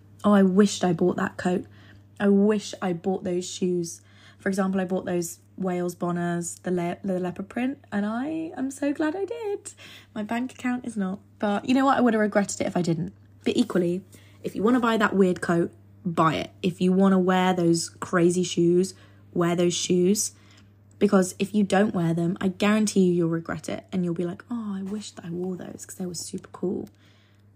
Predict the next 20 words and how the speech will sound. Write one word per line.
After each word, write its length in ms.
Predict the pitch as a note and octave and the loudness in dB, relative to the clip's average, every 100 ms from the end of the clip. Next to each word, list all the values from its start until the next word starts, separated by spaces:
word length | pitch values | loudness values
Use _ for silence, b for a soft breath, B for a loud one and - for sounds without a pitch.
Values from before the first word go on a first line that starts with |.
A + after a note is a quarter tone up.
| - | -2
Also, 480 | C#4+ - G3 F#3+ G#3 - | 0 0 -2 -2 -4 -2
fashion 340 | B3+ B3+ C#4 | -2 0 0
is 180 | C4 - - | -2 -4 -4
an 120 | G#3 | -2
art 300 | G3+ F#3 G3 | 0 -2 -6
form 420 | - A3+ A#3+ A#3+ - | -6 -2 -2 -2 -4
in 120 | A#3 | -2
my 220 | A#3+ A#3+ | 0 0
eyes, 380 | A#3+ A#3+ B3 - b b b b | -2 -4 -6 -8 b b b b
and 100 | G3 | -2
an 60 | G3 | 2
art 240 | G3 G3 | 2 0
form 380 | - F#3+ F3+ F#3 - | -2 -2 -2 -4 -4
is 140 | F#3 | -6
subjective. 720 | - E3+ - - - - G3+ - b b _ - | -4 -6 -6 -10 -10 -10 -10 -20 b b _ 0
Fashion 300 | G#3 G#3 G#3+ | 0 2 0
is 100 | G3+ | 0
so 240 | - G#3+ | 2 0
subjective 600 | G#3 E3+ - - - G3 | 0 -6 -8 -8 -8 -6
that 180 | F3 - | -4 -6